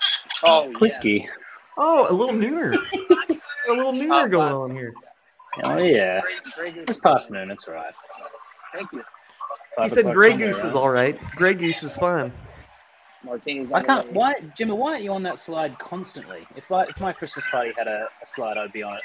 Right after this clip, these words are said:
Speaker 1: Oh,
Speaker 2: the whole time.
Speaker 1: dude, I could be the slide guy. I could be the reason why, uh, we don't have a Christmas party for a handful of years. Someone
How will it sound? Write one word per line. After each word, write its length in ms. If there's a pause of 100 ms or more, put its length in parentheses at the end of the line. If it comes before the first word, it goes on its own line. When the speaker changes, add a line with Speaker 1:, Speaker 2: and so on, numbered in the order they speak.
Speaker 1:
Oh, 320 (140)
Speaker 2:
the 60
whole 220
time. 200
Speaker 1:
dude, 100
I 140
could 240
be 100
the 180
slide 380
guy. 1400 (180)
I 40
could 200
be 100
the 100
reason 460
why, 540 (360)
uh, 460 (340)
we 100
don't 180
have 100
a 40
Christmas 340
party 280
for 60
a 140
handful 300
of 60
years. 280 (1800)
Someone 280